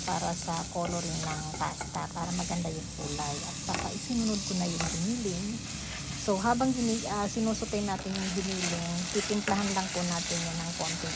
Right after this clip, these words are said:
ano, konting patis at saka paminta. At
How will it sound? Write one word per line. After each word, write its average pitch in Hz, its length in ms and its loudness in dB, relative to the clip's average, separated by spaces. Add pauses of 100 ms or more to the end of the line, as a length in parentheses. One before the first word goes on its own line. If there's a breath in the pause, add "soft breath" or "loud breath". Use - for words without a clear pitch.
ano, 160 180 -2 (220)
konting 180 440 0 (360)
patis 196 560 0
at - 240 -6
saka 175 320 -2
paminta. 160 560 -4 (320)
At 202 80 0